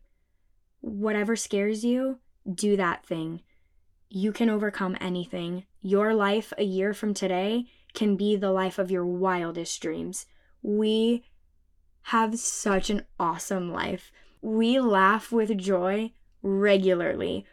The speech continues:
We will be hiking in some beautiful place with our trailer in the middle of nowhere, off grid, with everything we own, just so happy. And we just have these moments of,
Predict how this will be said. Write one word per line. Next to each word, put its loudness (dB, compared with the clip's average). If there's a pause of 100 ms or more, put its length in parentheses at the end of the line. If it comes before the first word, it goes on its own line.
(140)
We 2
will 0
be -2
hiking 2
in 0
some 0
beautiful 2
place 0
with 0
our 2
trailer 4
in 2
the 2
middle 2
of 0
nowhere, -2
off 0
grid, 0
with -8
everything 4
we 2
own, -4
just -6 (260)
so 2
happy. 0
And -4
we -2
just -6
have -2
these -2
moments 0
of, -2